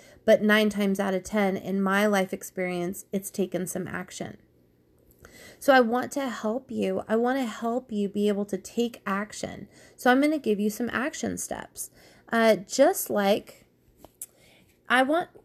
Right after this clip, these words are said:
I want to tell you another thing that God, I really, God has really been amazing this weekend, just putting pieces together. And so I wanna give you an, an example.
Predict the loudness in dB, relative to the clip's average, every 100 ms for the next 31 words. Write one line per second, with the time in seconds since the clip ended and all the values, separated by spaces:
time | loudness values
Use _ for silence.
0 | -10 0 2 2 0 -2 -4 -2 -2 0
1 | 0 0 0 0 0 0 2 2 2 -2
2 | -6 _ _ _ _ _ _ _ -16 -4
3 | 0 2 0 2 4 4 4 2 2 0
4 | 0 0 0 -2 0 2 2 0 -4 -6
5 | -10 _ 2 4 4 2 2 -2 -2 -4
6 | -4 -4 -4 -4 -4 -2 -2 -2 -4 -6
7 | -6 -4 -4 -4 -2 -4 -6 -16 -20 -2
8 | 2 2 2 0 2 2 2 0 0 0
9 | 0 0 0 -2 -2 -2 -2 -2 -4